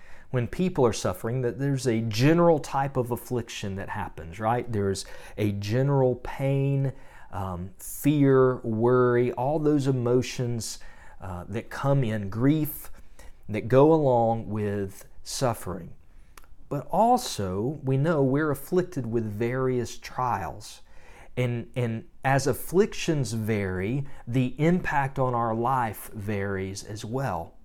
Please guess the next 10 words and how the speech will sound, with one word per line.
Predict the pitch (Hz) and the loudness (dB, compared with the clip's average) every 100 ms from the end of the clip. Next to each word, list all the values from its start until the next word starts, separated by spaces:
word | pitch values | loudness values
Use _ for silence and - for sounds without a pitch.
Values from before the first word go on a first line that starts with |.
| - - - | -18 -18 2
Therefore, | 147 151 - 156 113 | 6 6 8 6 6
I | 143 | 2
think | 147 170 147 | 2 -2 0
when | 135 123 | 0 0
God | 120 139 135 - | 0 0 -2 -4
comforts | - - 175 170 - 113 - | -14 -4 -2 -2 -4 -4 -4
us, | 85 85 - | -4 -4 -4
when | - 110 113 | -2 0 2
God | 135 160 175 160 - - - - | 2 4 4 4 -2 -12 -16 2
influences | 156 180 185 - 165 160 143 - 147 | 8 8 8 6 6 6 4 4 4